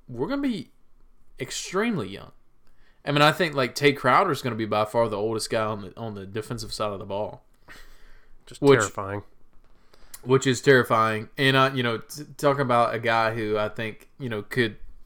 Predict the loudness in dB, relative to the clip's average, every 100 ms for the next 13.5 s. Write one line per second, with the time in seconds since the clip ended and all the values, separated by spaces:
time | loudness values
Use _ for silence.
0 | -10 0 2 4 0 -2 -4 -2 -4 -4
1 | -4 -6 -6 -8 -8 -8 -8 -6 -4 -4
2 | -6 -8 -8 -4 -4 -4 0 2 2 -2
3 | -4 -2 -6 -6 -4 -2 -4 -10 -18 -20
4 | -20 -8 -4 0 2 2 0 0 -2 0
5 | -2 -2 2 2 2 0 -2 -4 -4 -6
6 | -4 -6 -6 -8 -2 0 0 -2 -4 -4
7 | -4 -6 -6 -8 -6 -6 -6 -6 -8 -6
8 | -6 -8 -12 -20 -20 -12 -6 4 6 6
9 | 4 0 -4 -6 -2 2 4 2 0 -4
10 | -4 -2 -4 -6 -6 -4 -4 -6 -6 -6
11 | -6 -6 -6 -6 -6 -6 -4 -4 -6 -8
12 | -8 -10 -8 -6 -6 -8 -14 -20 -18 -6
13 | -4 -4 -6 -6 -6